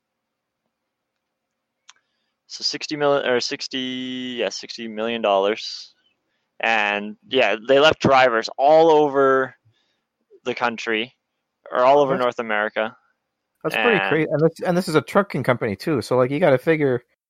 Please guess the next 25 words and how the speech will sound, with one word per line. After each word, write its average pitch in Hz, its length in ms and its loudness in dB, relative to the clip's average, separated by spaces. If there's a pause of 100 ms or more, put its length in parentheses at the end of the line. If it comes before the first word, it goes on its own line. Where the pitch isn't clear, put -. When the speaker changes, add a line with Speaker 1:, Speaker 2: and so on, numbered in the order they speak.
(200)
Speaker 2:
some 139 220 -2
folks - 400 -2
like 131 180 -2
yourself, 139 540 2
you 147 60 -4
know, 131 320 -4
who 131 80 -16
do 127 120 -2
long 123 340 -2
haul 123 260 2
and 113 100 -6
shit. 117 220 0 (320)
It 226 80 -4
takes 240 200 6
more 226 120 8
than 190 100 4
two 175 200 0
days 175 300 6
to 131 80 0
get 143 360 4
back 147 280 8
to 131 80 -6
where 131 120 2
you're 117 140 4
home 151 440 0